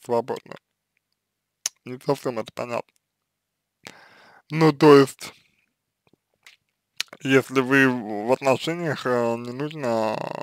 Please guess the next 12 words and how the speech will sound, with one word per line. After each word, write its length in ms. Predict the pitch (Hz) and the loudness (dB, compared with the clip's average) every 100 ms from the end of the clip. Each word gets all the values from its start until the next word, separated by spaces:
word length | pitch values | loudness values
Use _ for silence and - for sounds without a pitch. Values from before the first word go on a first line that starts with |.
| - | -12
будучи 460 | 113 127 127 123 - | -8 -6 -6 -6 -6
в, 240 | 120 117 | -6 -6
ну, 140 | 143 127 | -8 -8
будучи 400 | 120 117 113 120 | -8 -8 -8 -4
в 100 | 110 | -4
отношениях, 580 | 120 110 - 160 143 175 - _ - - - - - - - - | -4 -8 -8 -10 -12 -14 -20 _ -20 -20 -20 -20 -20 -20 -12 0
а, 560 | 120 131 117 107 107 65 60 - - _ _ _ - 117 - _ - - | 6 8 8 8 4 0 -6 -14 -20 _ _ _ -18 -16 -16 _ -12 0
как 220 | 139 135 | 0 4
бы 140 | 131 | 6
отдавать 400 | 135 147 151 131 | 8 10 10 8
свою 240 | - 127 120 | 6 2 2
свободу. 480 | 143 135 98 69 | 0 -2 -6 -14